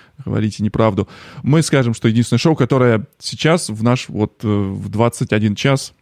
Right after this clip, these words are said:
эм, обсуждает вот это все дело. Я, э, щас буду всех, э, мьютать, чтобы у нас звучало все достаточно хорошо, хотя бы в начале, а уже потом мы будем, э, э, будем, будем всех добавлять. Вот так,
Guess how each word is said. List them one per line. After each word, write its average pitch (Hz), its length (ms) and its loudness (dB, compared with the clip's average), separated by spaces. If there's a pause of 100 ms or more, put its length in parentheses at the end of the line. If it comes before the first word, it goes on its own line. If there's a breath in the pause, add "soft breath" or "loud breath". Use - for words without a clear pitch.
(120)
эм, 101 460 0
обсуждает 110 600 0
вот 104 120 -4
это 107 160 0
все 104 140 -2
дело. 95 320 -2 (1600 loud breath)
Я, 113 440 2
э, 107 480 2
щас 107 220 0
буду 104 300 2
всех, - 380 0
э, 104 140 0
мьютать, 139 360 2
чтобы 101 380 0
у 95 80 -2
нас 101 220 -2
звучало 98 460 -4
все - 160 -10
достаточно 107 440 -4
хорошо, 123 300 2
хотя 147 260 0
бы 120 100 0
в 117 60 2
начале, 123 460 2 (200 loud breath)
а 110 140 2
уже 113 220 2
потом 156 420 0 (320 loud breath)
мы 110 140 0
будем, 107 400 0
э, 95 500 -2
э, - 200 -2
будем, 104 420 -4
будем 104 260 -6
всех 107 200 -4 (100)
добавлять. 107 460 0 (240 loud breath)
Вот 143 140 0
так, 123 240 -2